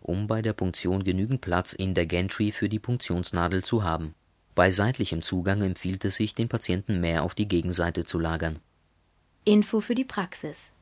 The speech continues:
Speaker 2: Eine gute Vorbereitung des Patienten erleichtert die Punktion und mindert ihre Risiken. Dazu gehören die Gewährleistung einer ausreichenden Blutgerinnung, eine adäquate Überwachung der Vitalparameter, ein großlumiger venöser Zugang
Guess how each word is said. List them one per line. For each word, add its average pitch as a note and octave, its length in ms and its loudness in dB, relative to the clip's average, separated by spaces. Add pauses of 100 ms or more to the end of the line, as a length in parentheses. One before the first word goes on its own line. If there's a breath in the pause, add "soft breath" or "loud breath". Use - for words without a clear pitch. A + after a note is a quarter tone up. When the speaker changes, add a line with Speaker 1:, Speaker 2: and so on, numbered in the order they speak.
(240)
Speaker 2:
Eine A#3+ 240 8
gute D#4+ 260 2
Vorbereitung E3+ 680 0
des D#3+ 140 -8
Patienten E3+ 680 -4
erleichtert G3 540 -2
die F3 60 -4
Punktion F#3+ 560 -2
und A#3 180 0
mindert F3 340 2
ihre G#3 280 -2
Risiken. E3 560 -4 (320)
Dazu F3+ 400 0
gehören A3+ 400 2
die A3 100 0
Gewährleistung G3+ 880 0
einer G3+ 220 0
ausreichenden G3+ 680 0
Blutgerinnung, F3+ 760 0 (280)
eine G#3 300 4
adäquate G3+ 540 0
Überwachung E3 480 -2
der D#3+ 140 -2
Vitalparameter, F3+ 1080 0 (360 loud breath)
ein A3 140 6
großlumiger B3 760 2
venöser E3 440 2
Zugang F3 500 -2